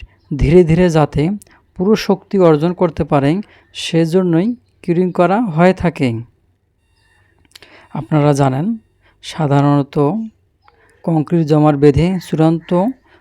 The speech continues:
শক্ত অবস্থায় আসলে অর্থাৎ আট থেকে দশ ঘন্টার পর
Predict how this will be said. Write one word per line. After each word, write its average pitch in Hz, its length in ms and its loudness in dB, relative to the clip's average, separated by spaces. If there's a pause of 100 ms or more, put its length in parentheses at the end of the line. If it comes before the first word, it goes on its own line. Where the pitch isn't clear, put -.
শক্ত - 460 -6
অবস্থায় 170 640 4
আসলে 151 380 0 (920)
অর্থাৎ 190 500 2 (680)
আট 175 240 0 (120)
থেকে 202 260 0
দশ 160 280 2
ঘন্টার 160 460 0
পর 156 320 0